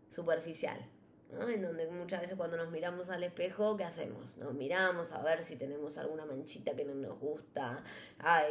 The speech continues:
eh, no, eh, miramos esa parte del cuerpo que nos acompleja seguro, a ver cómo estamos, si nos vemos lindos, feos, no, esa mirada no, esa...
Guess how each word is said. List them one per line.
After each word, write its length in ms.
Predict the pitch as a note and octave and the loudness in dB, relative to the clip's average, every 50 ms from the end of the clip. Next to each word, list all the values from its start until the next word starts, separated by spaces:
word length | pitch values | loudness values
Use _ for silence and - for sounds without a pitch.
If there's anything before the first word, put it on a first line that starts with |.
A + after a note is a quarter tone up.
| D3 | 2
eh, 240 | - - G#2+ C#3+ D3+ D3+ | 0 0 0 0 0 0
no, 120 | A#2+ B1 | -4 -2
eh, 220 | C2 G#2+ C#3 E3 - - - - | -2 -2 -2 -2 -4 -10 -14 -10
miramos 540 | - E3+ F3+ F3+ F3+ F3+ F#3 F#3 F3+ F3+ - - - | -2 0 4 6 8 8 8 6 4 2 -2 0 4
esa 320 | - F#3+ F#3+ - E3+ D3+ | 4 4 4 4 2 4
parte 280 | D#3+ E3+ F3 E3+ E3+ D#3 | 4 4 4 6 4 4
del 120 | C#3 D3+ | 4 4
cuerpo 300 | - E3+ - C3+ C#3 E3 | 4 4 4 6 6 4
que 60 | D3 | 4
nos 140 | C#3+ D3+ - - | 2 0 -4 -6
acompleja 520 | C#3+ D3 D3 D3+ - - D#3+ - D3+ C#3+ | -4 -4 -4 -2 -2 -4 -4 -4 -6 -6
seguro, 680 | - D#3+ B2+ E3+ G3 G3+ G3 F3 E3 D#3 D#3+ D#3+ D#3+ D#3 - - - - - | 0 4 8 10 10 10 10 10 8 8 8 8 8 6 2 -4 -10 0 6
a 120 | D3+ E3 | 8 10
ver 160 | F3 F#3 G3 | 10 10 8
cómo 220 | F#3+ F3+ E3+ D#3+ D#3+ | 8 4 2 2 2
estamos, 300 | D#3+ - F#3+ F#3 F#3 E3+ | 4 6 6 6 6 2
si 60 | F3 | 2
nos 120 | E3 D3+ | 2 2
vemos 260 | D#3 D#3+ D#3+ D#3+ D3 C#3 | 2 2 2 0 0 0
lindos, 400 | C#3 F3 F3+ E3+ D#3 D3+ - - | 0 -2 0 2 2 2 2 2
feos, 200 | - F#3 G#3 A3+ | 2 2 2 2
no, 200 | A#3+ A#3 G#3+ A3 | 2 0 0 -2
esa 220 | C#4 F#4 - D4+ | -2 -2 -2 -2
mirada 400 | B3 G#3 - - - A3 F#3 D#3 | -2 0 0 0 0 0 -2 -2
no, 340 | A#2+ B2 B2+ - - - - - | -4 -6 -6 -8 -10 -12 -8 -6
esa... 500 | - B3 A#3+ - C4+ B3+ A3 F#3 F3+ - | -6 -4 -2 0 2 2 2 2 2 -2